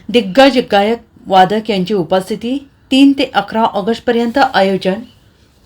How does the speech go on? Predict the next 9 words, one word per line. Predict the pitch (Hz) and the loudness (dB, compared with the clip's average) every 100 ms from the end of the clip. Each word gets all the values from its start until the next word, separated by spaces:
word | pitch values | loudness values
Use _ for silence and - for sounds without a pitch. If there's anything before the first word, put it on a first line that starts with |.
| _ | _
चार | 254 240 269 240 | 2 4 2 2
वर्षांचा | 202 185 226 226 262 | 0 0 -6 -2 0
शासकीय | 254 226 196 240 233 247 226 | 2 2 0 -2 -4 -2 0
निधी | 185 180 240 | -2 -2 -2
रखडला, | 247 - 190 165 170 226 - _ - - _ | -2 -2 -4 0 -2 -2 -10 _ -20 -20 _
पालकमंत्र्यांनी | 233 220 269 269 202 185 208 233 226 | 2 4 4 0 -2 -2 -2 -2 -2
लक्ष | 175 - | -2 -2
देण्याची | 240 202 175 170 170 | -2 -2 -2 -2 -2
गरज. | 151 147 139 | -2 -2 -2